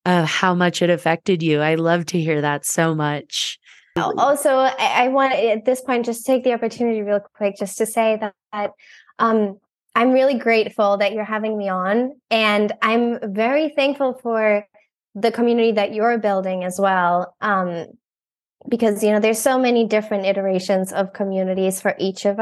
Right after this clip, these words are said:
Speaker 2: us. And, um, the fact that I get the opportunity to speak to the community that you're building,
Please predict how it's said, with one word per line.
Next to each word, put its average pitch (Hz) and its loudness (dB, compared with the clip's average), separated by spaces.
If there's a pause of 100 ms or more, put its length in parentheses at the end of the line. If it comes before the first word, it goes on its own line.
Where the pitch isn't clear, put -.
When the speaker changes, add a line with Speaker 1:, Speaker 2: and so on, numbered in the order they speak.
(100)
Speaker 2:
us. 247 -8 (560)
And, 202 2 (160)
um, 190 0 (280)
the 220 0
fact 233 0
that 240 4
I 226 2
get 220 0
the 220 2
opportunity 208 0
to 208 -6
speak 208 -4
to 208 -2
the 196 0
community 196 -2
that 190 -2
you're 190 -2
building, 240 -2